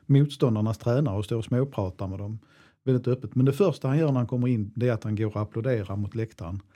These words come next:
Eh, och, eh, de applåderar tillbaka. Eh, och efteråt är han noga med att vända sig om direkt till dem. Eh, inte bara till klacken så att säga, utan även till sittplatspubliken. Alltså det, på något sätt så,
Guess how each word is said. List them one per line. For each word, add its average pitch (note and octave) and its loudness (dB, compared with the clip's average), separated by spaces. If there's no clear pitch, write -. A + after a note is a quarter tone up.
Eh, A2 0
och, A2 -8
eh, G#2+ -4
de A2 2
applåderar A2 0
tillbaka. D#3 -2
Eh, B2 -2
och - -6
efteråt A#2+ 0
är A2 4
han A2+ 4
noga A#2+ 4
med G2+ 0
att - -10
vända A2+ 0
sig A#2 -2
om G2 -4
direkt B2 0
till A#2+ 2
dem. G2+ -2
Eh, G#2+ -4
inte C#3 4
bara C3+ 6
till C3+ -6
klacken A#2+ 0
så - -6
att G2+ -10
säga, G#2 -4
utan G#2+ -2
även A#2 0
till G#2+ -2
sittplatspubliken. G#2 -6
Alltså B2 0
det, B2+ -4
på C#3+ 0
något D3+ 2
sätt D3 2
så, B2+ 2